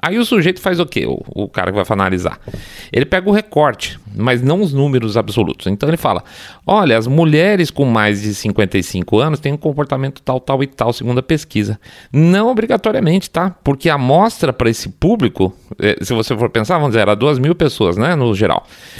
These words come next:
Cinquenta por cento homem, cinquenta por cento mulher. Vai ter mil mulheres. Vinte e cinco por cento dessas mulheres têm mais de cinquenta e cinco anos. Vai ser duzentos e cinquenta. Pronto. Você não consegue mais tirar o comportamento de todas as mulheres território,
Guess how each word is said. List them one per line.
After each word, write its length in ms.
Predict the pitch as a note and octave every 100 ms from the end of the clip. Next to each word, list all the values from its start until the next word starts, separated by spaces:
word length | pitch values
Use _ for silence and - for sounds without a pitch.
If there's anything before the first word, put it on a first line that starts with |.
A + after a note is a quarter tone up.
| -
Cinquenta 400 | - D#3+ E3 D3
por 100 | C#3
cento 260 | D3 C#3+
homem, 140 | F3+ G3+
cinquenta 380 | E3+ F3 D#3+
por 120 | D3+ D3+
cento 280 | D3+ D3+
mulher. 300 | D#3 G2+ - -
Vai 160 | E2
ter 320 | F2 - A#2 A#2+
mil 260 | F2 G2+ G#2
mulheres. 500 | B2+ A2 - - - _ - - -
Vinte 220 | A#2 G#3
e 40 | A3
cinco 200 | A3 G3+
por 140 | F3+
cento 180 | E3 F3+
dessas 320 | E3+ D#3 D3+
mulheres 380 | C#3+ C#3+ D#3+ D#3
têm 120 | D#3+
mais 200 | D3 C#3+
de 40 | C#3
cinquenta 220 | C#3 C3+
e 40 |
cinco 240 | - C#3+ C3+
anos. 140 | F2
Vai 160 | G#2+ A#2
ser 140 | -
duzentos 320 | A#2+ A2 C3
e 40 | -
cinquenta. 440 | D3+ D3+ D2 - -
Pronto. 300 | F#3 C#3+ - -
Você 200 | A2+ F#3
não 80 |
consegue 420 | G3+ F#3+ D#3 G3 F3+
mais 220 | D3+ C#3+
tirar 160 | B2+
o 80 | B2
comportamento 800 | C3+ B2+ C3 C#3 A#2+ A#2+ C3 -
de 80 | A#2+
todas 300 | - A#2 A#2
as 120 | A#2
mulheres 340 | A#2+ G#2+ A#2
território, 640 | A#2 A2 G#2+ A2+ A2 A2